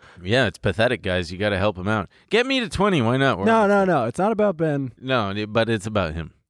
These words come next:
Speaker 2: Everyone at T M G Studios has way more.
Speaker 1: Yeah.
Speaker 2: And they, I'm, I'm literally not allowed to go certain places on the ship. That it says,
Speaker 1: <laughs>
Speaker 2: if you don't have a, if you don't have a K in your followers,
Speaker 1: You can't go to the nice bathroom.
Speaker 2: you can't. Yeah.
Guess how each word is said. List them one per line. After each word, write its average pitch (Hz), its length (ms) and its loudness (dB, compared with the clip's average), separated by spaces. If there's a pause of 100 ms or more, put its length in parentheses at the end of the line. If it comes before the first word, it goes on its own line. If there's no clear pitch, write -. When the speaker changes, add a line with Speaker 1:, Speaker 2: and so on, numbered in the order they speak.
(120)
Speaker 2:
Everyone 269 360 2
at 208 140 0
T 226 120 0
M 220 100 2
G 196 120 -2
Studios 160 460 0
has 123 160 -4
way 131 160 -2
more. 113 320 -6 (180)
Speaker 1:
Yeah. 92 240 -10
Speaker 2:
And 143 140 -2
they, 135 320 0
I'm, 139 240 -2
I'm 147 180 -2
literally 208 280 2
not 139 300 0
allowed 160 320 -2
to - 80 -4
go 135 220 -2
certain 104 280 -8
places 107 380 -8
on 107 140 -8
the 98 60 -10
ship. - 400 -10
That 120 220 -4
it 123 100 -6
says, 127 340 -2 (320)
Speaker 1:
<laughs> - 340 -8
Speaker 2:
if 139 120 2
you 180 80 4
don't 190 140 4
have 180 140 2
a, 151 240 2
if 143 100 0
you 175 60 4
don't 196 100 2
have 196 120 0
a 147 60 4
K 156 600 2
in 143 240 0
your 131 200 0
followers, 143 680 -2
Speaker 1:
You 123 80 -2
can't 127 220 0
go 123 120 2
to 117 60 2
the 104 120 0
nice 104 280 0
bathroom. 95 360 -4
Speaker 2:
you 180 80 2
can't. 180 200 2
Yeah. 113 320 0